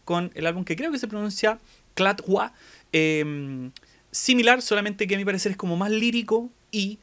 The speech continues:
eh, se siente muy similar al proyecto de Death Grip, solamente que un poquito más controlado dentro de su experimentación y dentro de su violencia. Continuamos, pasando a un mundo extremadamente, eh, opuesto, es Joanna Newsom,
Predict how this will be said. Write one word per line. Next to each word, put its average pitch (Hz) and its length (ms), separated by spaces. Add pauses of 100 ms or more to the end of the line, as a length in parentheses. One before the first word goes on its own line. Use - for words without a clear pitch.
(140)
eh, 156 320
se 170 100
siente 185 300
muy 180 420
similar 175 340
al 175 60
proyecto 175 300
de 170 80
Death 170 160
Grip, 175 100
solamente 165 380
que 165 80
un 165 60
poquito 170 260
más 180 120
controlado 165 680
dentro 156 320
de 151 60
su 160 140
experimentación 151 640
y - 20
dentro 151 240
de 143 80
su 147 320
violencia. 143 680 (1600)
Continuamos, 233 640
pasando 196 340
a - 20
un 214 60
mundo 220 560
extremadamente, 156 960 (180)
eh, 143 220
opuesto, 247 560 (260)
es 185 140
Joanna 196 240
Newsom, 156 380